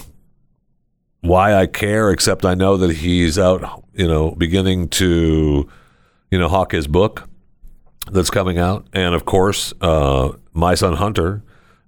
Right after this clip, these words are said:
dot com is looking to crowdfund, uh, to make the movie My Son Hunter.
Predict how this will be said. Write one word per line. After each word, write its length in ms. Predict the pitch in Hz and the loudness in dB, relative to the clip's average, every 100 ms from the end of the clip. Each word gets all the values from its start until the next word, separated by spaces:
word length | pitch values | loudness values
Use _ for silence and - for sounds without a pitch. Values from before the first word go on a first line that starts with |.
| 85 | 0
dot 240 | 87 87 | 2 2
com 440 | 90 76 80 98 - _ _ _ _ _ - - | 0 0 -2 -6 -12 _ _ _ _ _ -18 -4
is 300 | 85 76 71 | 0 0 2
looking 380 | 85 - 87 80 | 0 0 -4 -4
to 340 | - 87 78 | 0 2 0
crowdfund, 880 | - 95 90 82 - 87 87 90 - - - | 0 0 0 0 0 0 0 -2 -6 -6 -2
uh, 500 | 78 67 64 64 - - _ _ _ _ - | 0 2 0 -2 -4 -10 _ _ _ _ -4
to 80 | 90 | -2
make 400 | 90 - - - | -2 -4 -12 -2
the 140 | 85 | 0
movie 400 | 90 113 85 92 - | 2 2 2 -2 -6
My 220 | - 73 67 | -2 0 0
Son 240 | - 64 | 0 0
Hunter. 340 | 71 65 87 | -2 -2 -4